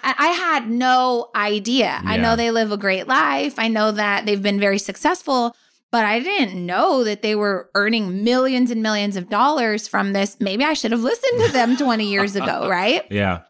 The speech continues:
Speaker 1: So there's an example. We also have another friend, Jamil Frazier,
Speaker 2: Yeah.
Speaker 1: right? He's more into the, like, health coach side of things. Like, you guys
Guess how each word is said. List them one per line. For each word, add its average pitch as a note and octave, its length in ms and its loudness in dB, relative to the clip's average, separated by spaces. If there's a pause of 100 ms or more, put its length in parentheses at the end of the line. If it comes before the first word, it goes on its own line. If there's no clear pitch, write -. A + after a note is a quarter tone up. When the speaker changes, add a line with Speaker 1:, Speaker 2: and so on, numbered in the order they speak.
(220)
Speaker 1:
So - 160 -4
there's A#3+ 260 0
an C4 100 2
example. G#3+ 640 -2 (380)
We B3+ 140 2
also C4+ 280 0
have A#3 220 0
another B3 320 0
friend, G3 340 0
Jamil A3 380 0
Frazier, G3+ 580 0
Speaker 2:
Yeah. G3 200 2
Speaker 1:
right? A#3 260 -2
He's A#3 540 -2 (260)
more A#3 300 2
into A#3+ 200 0
the, G3+ 140 -4
like, G3 180 -2
health B3 300 2
coach G#3 300 -2
side G3 260 2
of F#3+ 80 -2
things. G#3+ 560 2
Like, G3 220 -2
you G#3 100 -2
guys G3+ 260 2